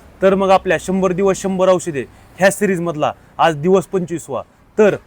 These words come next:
आज आपले औषध आहे बीएसएफ कंपनीचे लिओसिन प्लांट ग्रोथ रेग्युलेटर. ह्या, अ, प्लांट ग्रोथ रेग्युलेटर विषयी आपण थोडक्यात माहिती पाहणार आहेत. तरी ह्यामध्ये आपल्याला chloromcot क्लोराईड पन्नास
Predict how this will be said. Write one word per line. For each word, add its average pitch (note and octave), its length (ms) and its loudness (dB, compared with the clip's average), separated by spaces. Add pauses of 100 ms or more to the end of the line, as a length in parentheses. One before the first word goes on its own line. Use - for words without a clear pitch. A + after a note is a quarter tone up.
(140)
आज D#3+ 200 0
आपले F3 260 2
औषध E3+ 320 0
आहे D3 220 0 (240)
बीएसएफ F3+ 480 2
कंपनीचे E3 580 -4
लिओसिन E3 540 4 (920)
प्लांट F#3 300 2
ग्रोथ D#3 260 0 (140)
रेग्युलेटर. E3+ 480 0 (420)
ह्या, F3+ 240 4 (340)
अ, C#3 240 0 (160)
प्लांट F3+ 260 2
ग्रोथ F3 180 -2
रेग्युलेटर F3 360 0
विषयी F3 200 -6
आपण E3+ 240 -6
थोडक्यात E3 320 -4
माहिती D#3 220 -8
पाहणार D3 260 -4
आहेत. A#2 160 -6 (520)
तरी F#3+ 220 4 (340)
ह्यामध्ये E3+ 480 2 (200)
आपल्याला D#3+ 440 2 (840)
chloromcot G3 540 4 (580)
क्लोराईड F#3+ 400 4 (260)
पन्नास F#3+ 280 2